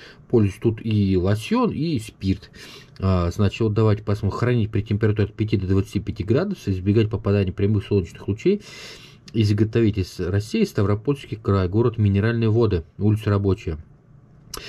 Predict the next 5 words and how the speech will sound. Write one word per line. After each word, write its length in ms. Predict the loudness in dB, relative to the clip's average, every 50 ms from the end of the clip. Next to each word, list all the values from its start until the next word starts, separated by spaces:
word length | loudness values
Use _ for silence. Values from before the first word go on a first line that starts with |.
| -18 -16 -6 0
Для 160 | 2 4 4
наружного 460 | 6 4 6 6 4 4 4 0 -2
применения 420 | 0 0 0 2 2 2 2 0 0
применять 560 | 0 2 2 4 4 4 4 2 0 0 -2
внутрь. 560 | 0 2 2 4 4 2 2 2 0 -2